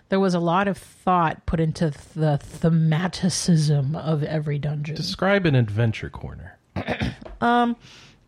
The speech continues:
Speaker 1: so, like, you go into, you step on a spot and it'll be like, "Check."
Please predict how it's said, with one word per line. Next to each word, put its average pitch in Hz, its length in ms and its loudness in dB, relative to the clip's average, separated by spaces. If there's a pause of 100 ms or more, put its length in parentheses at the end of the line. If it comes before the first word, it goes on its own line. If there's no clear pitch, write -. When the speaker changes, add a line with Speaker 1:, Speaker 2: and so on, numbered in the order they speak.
(880)
Speaker 1:
so, 214 240 2
like, 208 400 4 (280)
you 214 180 4
go 220 260 4
into, 220 680 2
you 196 220 2
step 233 260 -2
on 226 120 2
a 202 40 4
spot 180 480 2
and 185 120 4
it'll 180 80 2
be 180 100 2
like, 180 220 0
"Check." - 460 -4